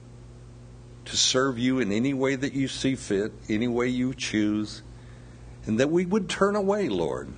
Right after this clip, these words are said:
from foreign gods or anything else in our life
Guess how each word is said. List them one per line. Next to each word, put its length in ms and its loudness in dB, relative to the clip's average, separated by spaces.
from 220 -2
foreign 500 4
gods 720 0
or 240 2
anything 500 4
else 380 2
in 80 0
our 120 2
life 520 0